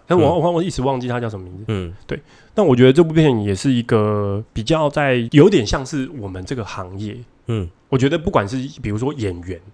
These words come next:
Speaker 2: 嗯。
Speaker 1: 或者是说我们这样做咖啡的，
Speaker 2: 嗯。
Speaker 1: 他在一个环境里面，
Speaker 2: 嗯。
Speaker 1: 当他受到重视，当他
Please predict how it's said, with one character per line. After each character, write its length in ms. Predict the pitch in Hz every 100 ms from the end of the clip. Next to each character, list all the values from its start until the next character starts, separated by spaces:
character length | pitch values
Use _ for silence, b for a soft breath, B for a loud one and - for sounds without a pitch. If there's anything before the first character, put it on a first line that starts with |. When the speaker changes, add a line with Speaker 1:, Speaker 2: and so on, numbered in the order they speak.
| _
Speaker 2:
嗯。 180 | 113 92
Speaker 1:
或 100 | 107
者 60 | 117
是 80 | 127
说 340 | 120 120 117 117
我 140 | 113
们 160 | 98 104
这 40 |
样 220 | 127 113 104
做 180 | 120
咖 240 | 104 104 98
啡 240 | 104 95
的， 120 | 104 143 _ b
Speaker 2:
嗯。 200 | 110 92 78
Speaker 1:
他 140 | 151
在 260 | 160 143 123 -
一 80 |
个 680 | - 131 117 113 110 104 104 104 - -
环 360 | - 104 113
境 240 | 147 180 110
里 100 | 87
面， 260 | 107 101 101 - -
Speaker 2:
嗯。 140 | 104
Speaker 1:
当 160 | 92 156
他 100 | 156
受 160 | 156 151
到 140 | 147
重 260 | 143 131 107
视， 320 | - 117 95
当 200 | 123 135
他 460 | 135 131 131 135